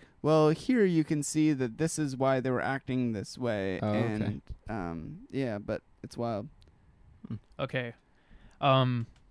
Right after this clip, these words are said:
Speaker 3: I love things that are, like, rabbit holes because, especially when you can, like, listen to 'em while you're doing other things and just, like, totally envelop your mind in these interesting concepts and,
Speaker 2: Yeah.
Speaker 3: and, like, really thought-provoking stuff.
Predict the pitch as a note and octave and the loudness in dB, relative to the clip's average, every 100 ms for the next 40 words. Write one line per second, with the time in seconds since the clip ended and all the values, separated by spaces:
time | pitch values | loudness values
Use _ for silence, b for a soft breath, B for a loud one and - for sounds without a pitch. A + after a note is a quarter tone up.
0 | - - - - - A#3 D3+ F3+ G3+ A#3 | -20 -18 -20 -20 -20 -4 2 4 4 4
1 | G#3+ G3 E3+ C#3 B2 A#2+ A#2+ A#2+ A#2 A2 | 4 4 2 0 -2 -6 -6 -8 -10 -10
2 | - B2 B2 A#2 A2+ - - - _ _ | -12 -12 -10 -10 -10 -10 -12 -18 _ _
3 | b b b - - E3 G#3 F3+ E3 D#3+ | b b b -4 0 0 0 0 0 0
4 | D3+ B2+ A#2+ B2+ B2 D3+ - D#3 D3 B2 | -2 -6 -6 -6 -4 -4 -2 -2 -2 -4
5 | B2+ C3+ B2+ A#2 B2 A#2+ A#2 C3 A#2+ C#3 | -4 -4 -6 -6 -8 -8 -6 -6 -4 -4
6 | D3+ E3 - C#3 B2+ B2+ B2 B2 - b | -2 -4 -6 -8 -8 -8 -8 -10 -14 b
7 | b b - D3+ D3+ D3 C3 A#2+ B2+ C#3 | b b -2 0 0 -2 -4 -4 -6 -6
8 | B2 A#2+ B2+ C3 B2+ A#2 A2+ B2 - B2+ | -6 -4 -2 -2 -4 -6 -10 -12 -12 -12
9 | A#2 A#2 A#2+ B2 - C3+ B2 A2 B2 A#2 | -12 -12 -10 -10 -8 0 2 2 -2 -8
10 | - C3+ C#3 B2+ A#2 - B2+ B2 B2 B2 | -8 -6 -4 -6 -10 -10 -8 -8 -8 -12
11 | - A2 A#2 - - | -10 -10 -10 -12 -20